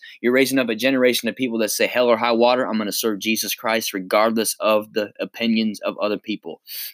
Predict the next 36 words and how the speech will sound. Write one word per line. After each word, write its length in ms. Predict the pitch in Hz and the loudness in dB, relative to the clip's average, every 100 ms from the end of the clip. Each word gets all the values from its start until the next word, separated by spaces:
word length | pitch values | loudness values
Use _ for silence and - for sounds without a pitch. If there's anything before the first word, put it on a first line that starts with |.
| - | -6
And 100 | 110 | -2
I 120 | 117 | -2
thank 260 | 131 123 | -4 -4
you, 100 | 123 | -2
Lord, 300 | 110 110 113 - - - - | 0 0 -2 -6 -18 -16 -6
that 100 | 104 | 0
every 180 | 123 143 | 2 2
person 380 | - 131 120 113 | 2 0 2 0
listening 260 | 113 - | -2 -4
to 80 | 101 | -4
me 260 | 101 101 - - - _ | -4 -6 -8 -20 -20 _
will 160 | 101 101 | -4 -2
have 280 | 107 107 95 | 0 0 0
a 140 | 98 | -2
personal 540 | - 147 143 143 131 - | 0 0 2 2 0 -2
Pentecost, 840 | 139 123 - 107 87 - - - _ - _ | -2 -2 0 0 -2 -4 -10 -12 _ -20 _
that 80 | 92 | -4
they 100 | 107 | 0
will 120 | 127 | 2
have 180 | 117 127 | 2 2
a 80 | 113 | 0
flame 480 | - - 127 135 131 | 0 2 6 6 6
for 120 | 120 | 4
their 220 | 117 123 | 4 6
name, 380 | 113 98 85 76 _ - - - | 4 4 0 -6 _ -20 -18 -8
and 80 | 104 | 0
Lord, 240 | 117 113 | 4 4
that 120 | 107 95 | 4 2
on 200 | 110 113 | 2 2
the 80 | |
day 200 | 101 120 | 4 4
of 60 | 110 | 4
Pentecost, 720 | 123 123 117 120 135 - - _ _ - | 2 -2 0 -2 -2 -4 -8 _ _ -6
that, 120 | 107 | 0
Lord, 180 | 110 101 | 2 4
every, 600 | 127 123 113 123 110 | 2 2 2 2 2